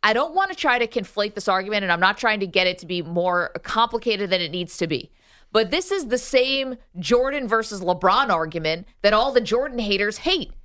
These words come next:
Because people like me, or excuse me, the Jordan lovers hate, people like me who bring up LeBron and I bring up his longevity,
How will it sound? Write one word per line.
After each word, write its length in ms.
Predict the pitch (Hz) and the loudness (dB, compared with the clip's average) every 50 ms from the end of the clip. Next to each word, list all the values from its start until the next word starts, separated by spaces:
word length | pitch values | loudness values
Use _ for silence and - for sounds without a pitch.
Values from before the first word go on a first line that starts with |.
| - _ _ _ _ _ - | -20 _ _ _ _ _ -4
Because 380 | - 240 220 - 277 262 233 208 - - - _ _ | -4 -4 0 2 2 2 2 -2 -8 -12 -16 _ _
people 340 | - 311 339 339 359 349 302 | -4 -4 -4 -2 -2 -2 0
like 240 | 294 262 233 202 208 | 2 0 0 -2 -4
me, 340 | 220 262 339 381 370 262 - | -4 -2 -2 0 0 0 0
or 60 | 214 | 0
excuse 280 | 214 - - 269 254 | -2 0 -4 -4 -2
me, 60 | 220 214 | 0 -2
the 80 | 190 | -2
Jordan 300 | 165 208 220 202 175 180 | 0 -2 -2 -2 -2 0
lovers 320 | 196 262 285 233 202 170 - | 0 0 0 0 -4 -2 -2
hate, 280 | 156 131 - - _ - | -4 -4 -6 -8 _ -6
people 260 | 294 320 330 - 277 | -4 -4 -2 -2 0
like 220 | 226 220 196 185 202 | 0 0 -2 -2 -4
me 240 | 233 294 320 311 | -4 -2 -2 0
who 100 | 262 220 | -2 -2
bring 160 | 165 202 208 202 | -2 -2 0 0
up 120 | 202 196 | -2 -2
LeBron 580 | 190 190 175 196 214 247 269 269 254 226 196 - | -2 -6 2 2 2 4 4 2 0 0 0 0
and 80 | - 190 | 4 4
I 120 | 175 196 | 4 4
bring 180 | 170 208 214 202 | 4 0 0 0
up 140 | 202 202 - | 0 0 0
his 160 | 214 175 156 | -4 -4 -4
longevity, 1040 | 160 175 185 180 175 170 165 151 139 147 220 285 311 254 180 139 120 143 220 226 | -2 0 0 0 0 -2 -4 -6 0 0 0 0 2 0 -2 -2 -2 -6 -8 -10